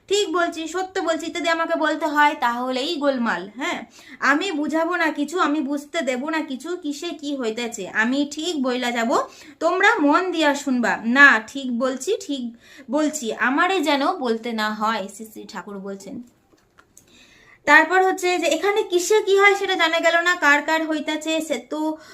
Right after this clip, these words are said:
বুঝা, আহ, বইলাই দিলাম। মনা, তিলোত্তমা, ভূপেন, ওদের কথাই বলছিস। শ্রী শ্রী ঠাকুর কিছু, আহ, ব্যক্তি কিন্তু নাম নিয়েছেন যাদের, আহ, গুণ রয়েছিল। একটা কথা মনে রাখবা, শ্রী শ্রী ঠাকুর বলছেন, "একটা কথা মনে রাখবা,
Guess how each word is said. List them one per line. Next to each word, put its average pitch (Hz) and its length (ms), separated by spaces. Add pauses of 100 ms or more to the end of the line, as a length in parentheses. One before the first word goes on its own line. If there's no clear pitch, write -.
(120)
বুঝা, 302 600 (260)
আহ, 269 520
বইলাই 285 400
দিলাম। 208 440 (180)
মনা, 254 340
তিলোত্তমা, 247 580
ভূপেন, 254 440
ওদের 349 220
কথাই 349 300
বলছিস। 220 560 (300)
শ্রী 269 160
শ্রী 277 160
ঠাকুর 269 360
কিছু, 269 280 (300)
আহ, 233 320
ব্যক্তি 233 300
কিন্তু 294 220
নাম 269 300
নিয়েছেন 320 360
যাদের, 262 340
আহ, 254 200
গুণ 311 340
রয়েছিল। 208 460
একটা 240 300
কথা 359 240
মনে 269 260
রাখবা, 190 300
শ্রী 226 160
শ্রী 254 140
ঠাকুর 240 340
বলছেন, 262 320 (120)
"একটা 262 400
কথা 311 220
মনে 277 300
রাখবা, 247 360